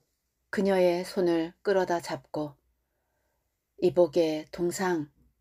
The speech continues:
부탁함세. 나 살겄다고 자네한테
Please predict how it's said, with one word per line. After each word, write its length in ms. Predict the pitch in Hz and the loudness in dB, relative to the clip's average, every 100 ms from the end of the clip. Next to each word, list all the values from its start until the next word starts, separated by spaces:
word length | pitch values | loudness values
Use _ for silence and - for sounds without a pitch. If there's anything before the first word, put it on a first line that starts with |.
| _ _ - | _ _ -12
부탁함세. 1000 | 190 - 185 - 185 180 175 156 160 165 _ _ _ _ _ _ _ | -10 -6 -6 -4 -4 -2 -2 -2 -4 -10 _ _ _ _ _ _ _
나 280 | - 180 170 | 2 4 4
살겄다고 960 | 160 202 196 196 - 185 175 160 156 156 _ | 2 -2 0 0 0 -2 -2 -4 -6 -10 _
자네한테 800 | - 175 175 170 165 160 151 | -6 -2 0 0 -4 -6 -8